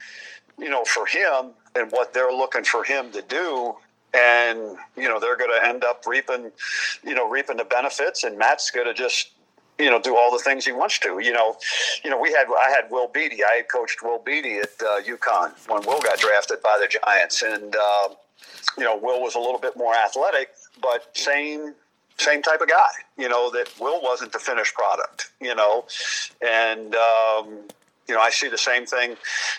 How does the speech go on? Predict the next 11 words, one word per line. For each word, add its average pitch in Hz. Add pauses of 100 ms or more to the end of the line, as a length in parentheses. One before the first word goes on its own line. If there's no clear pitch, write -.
you 131
know, 113
out 120
of 104
Matt, 120
and 113
Matt 123
knows 117
that's 113
not, 113
um, 104